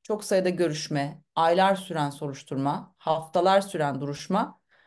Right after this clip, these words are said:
ve son olarak savunma avukatının müvekkilinin şartlı tahliye edilmesini talep etmesinin ardından Orrin ve Orson West'i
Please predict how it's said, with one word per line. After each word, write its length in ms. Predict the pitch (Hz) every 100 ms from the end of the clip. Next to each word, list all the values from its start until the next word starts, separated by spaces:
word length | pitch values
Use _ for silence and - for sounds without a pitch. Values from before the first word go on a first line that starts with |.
| _
ve 120 | 180 185
son 340 | 185 240 240
olarak 540 | 240 185 160 208 226
savunma 480 | - 202 196 208 226
avukatının 500 | 196 180 - 165 156
müvekkilinin 600 | 151 180 196 196 202 226
şartlı 480 | 240 - 220 220 262
tahliye 360 | 226 170 156 156
edilmesini 540 | 156 160 147 151 151
talep 260 | 151 202 196
etmesinin 460 | 160 147 131 139 -
ardından 680 | 185 214 226 208 202 214 _ _ _ _ _ _
Orrin 380 | 214 226 247 247
ve 100 | 233
Orson 480 | - 196 208 208 208
West'i 600 | 185 170 175 156 143 -